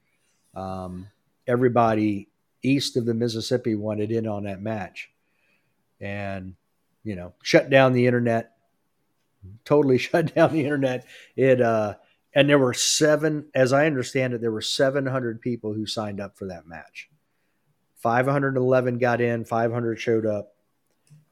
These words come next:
Um, what do you got? What, <sighs> I've been thinking a, a lot about, uh, with the World Shoot just having happened last year.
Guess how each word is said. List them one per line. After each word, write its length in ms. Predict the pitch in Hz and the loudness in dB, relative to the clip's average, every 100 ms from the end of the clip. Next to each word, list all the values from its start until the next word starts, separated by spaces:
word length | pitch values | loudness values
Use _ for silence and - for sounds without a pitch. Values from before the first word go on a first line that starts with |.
| - | -14
Um, 640 | 95 95 95 95 90 87 _ _ _ _ _ _ _ _ _ _ _ _ _ _ _ 147 | -10 -8 -8 -10 -12 -16 _ _ _ _ _ _ _ _ _ _ _ _ _ _ _ -20
what 400 | 113 104 101 135 | -14 -8 0 2
do 60 | 247 | 2
you 120 | 294 | 0
got? 300 | 254 202 190 - _ _ _ | 0 -4 -6 -10 _ _ _
What, 520 | 139 123 190 269 - 123 - - - - | -4 4 4 2 -8 -8 -8 -10 -16 -20
<sighs> 480 | - _ - - - | -20 _ -20 -12 -2
I've 220 | 135 135 | 0 4
been 200 | 160 170 | 4 4
thinking 540 | 170 165 156 135 123 _ _ _ _ _ | 0 0 -2 -2 -4 _ _ _ _ _
a, 60 | 147 | -4
a 260 | 127 113 131 | -2 0 2
lot 260 | 127 131 | 4 4
about, 440 | 123 117 113 107 - _ _ _ _ _ _ _ _ _ | 2 0 0 -4 -10 _ _ _ _ _ _ _ _ _
uh, 340 | 101 95 95 95 | -10 -8 -8 -6
with 180 | 117 123 | -4 -2
the 80 | 123 | 4
World 360 | 131 175 190 | 8 8 6
Shoot 320 | - 135 117 | 0 -2 -2
just 440 | - - 127 139 - | -4 -2 0 0 -2
having 360 | 139 135 123 | -2 0 -2
happened 500 | 113 127 117 120 110 | -4 -4 -4 -4 -6
last 460 | 107 104 104 98 - | -4 -4 -4 -8 -6
year. 440 | 139 120 78 71 | -4 -4 -6 -14